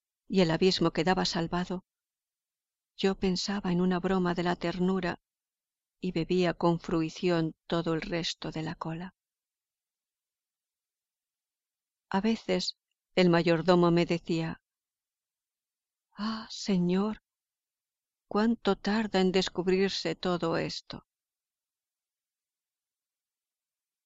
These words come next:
Pero yo iba a mi pieza, cepillaba lentamente mi traje negro en el lugar de las rodillas y el estómago,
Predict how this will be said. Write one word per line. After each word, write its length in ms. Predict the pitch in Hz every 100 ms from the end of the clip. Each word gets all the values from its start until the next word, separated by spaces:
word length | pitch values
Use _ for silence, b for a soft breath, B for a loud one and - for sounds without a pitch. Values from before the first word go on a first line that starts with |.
| -
Pero 220 | 170 147
yo 240 | 147 180
iba 360 | 190 196 175 170
a 40 |
mi 160 | 160 160
pieza, 500 | 185 175 - 180 - _ _ _ _ _ _ _ _ _ _ _
cepillaba 680 | - 170 - 156 175 190 175
lentamente 840 | 170 180 175 170 165 180 175 - 165
mi 140 | 160
traje 460 | - 180 185 - 165
negro 500 | 170 185 175 160 - _ _ _ -
en 160 | 180
el 120 | 170
lugar 320 | 165 165 175 170
de 80 |
las 200 | 170 160
rodillas 640 | 175 170 175 160 160 160 -
y 100 | -
el 80 | 165
estómago, 600 | 156 - 170 165 165 170